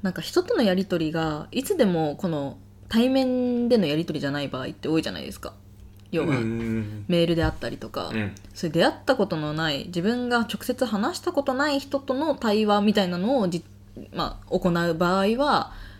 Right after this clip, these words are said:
Speaker 1: そういうところ、敬語っていう部分をしっかりしないと、なんかこの子は分かってないのかなとか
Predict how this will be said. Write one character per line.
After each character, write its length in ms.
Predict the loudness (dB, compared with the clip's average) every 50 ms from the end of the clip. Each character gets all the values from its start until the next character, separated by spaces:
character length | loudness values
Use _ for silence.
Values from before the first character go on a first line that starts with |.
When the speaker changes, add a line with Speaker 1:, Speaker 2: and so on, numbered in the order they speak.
| -20 -20 -16
Speaker 1:
そ 200 | 0 2 4 4
う 40 |
い 40 | 4
う 40 | 4
と 100 | 2 4
こ 120 | 4 6
ろ、 180 | 6 6 4 2
敬 220 | 2 2 4 4
語 120 | 4 4 0
っ 60 | -2
て 120 | -2 -4
い 20 | -2
う 20 | 0
部 100 | 0 -2
分 200 | 0 0 0 0
を 60 | 0
し 140 | -2 -4 0
っ 20 |
か 140 | 4 4 4
り 80 | 4
し 120 | 4 0 0
な 140 | 0 2 0
い 80 | 0
と、 400 | 0 0 2 2 2 2 0 -6 -16 -20 -20 -20 -20 -20 -20 -20 -20 -12 -6
な 100 | -6 -4
ん 20 |
か 60 | -2 0
こ 60 | 0
の 80 | 4
子 60 | 4 4
は 60 | 4 2
分 60 | 0 -2
か 60 | -8
っ 20 | -8 -8 -20 -18 0
て 80 | 0 2
な 100 | 4 4
い 60 | 2 0
の 80 | -2
か 100 | -4 -6
な 100 | -6 -6
と 100 | -8 -8
か 380 | -8 -4 0 0 0 0 -2